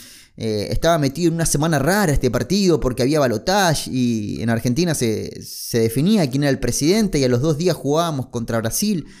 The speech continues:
Tenía muchos condimentos que hacían que, que ya este partido caiga raro, caiga raro, pero bueno, eh,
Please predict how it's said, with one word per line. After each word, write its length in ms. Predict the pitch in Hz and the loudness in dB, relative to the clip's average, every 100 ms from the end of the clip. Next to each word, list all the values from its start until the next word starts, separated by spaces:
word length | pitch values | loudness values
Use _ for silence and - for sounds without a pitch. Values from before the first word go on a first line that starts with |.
| - - - _ _ _ _ _ | -20 -20 -20 _ _ _ _ _
Tenía 300 | 160 190 247 | 4 6 6
muchos 300 | 220 233 220 | 4 2 2
condimentos 680 | 175 160 156 214 240 214 - | 2 2 2 2 2 0 0
que 100 | 160 | 0
hacían 580 | 156 226 233 220 190 165 | 0 2 2 2 0 -2
que, 420 | - 151 147 139 | -2 0 2 2
que 80 | 156 | 2
ya 120 | 269 | 2
este 180 | 269 247 | 2 0
partido 580 | 196 175 269 277 226 - | -2 -2 -2 -2 -2 -2
caiga 300 | 254 240 233 | -2 0 0
raro, 560 | 294 240 120 104 - - | 2 2 0 -4 -10 -4
caiga 240 | 247 240 | -2 0
raro, 260 | 208 254 240 | 2 2 2
pero 140 | 165 | 2
bueno, 360 | 170 208 143 101 - | 2 4 2 -2 -4
eh, 400 | 123 120 110 | 0 0 0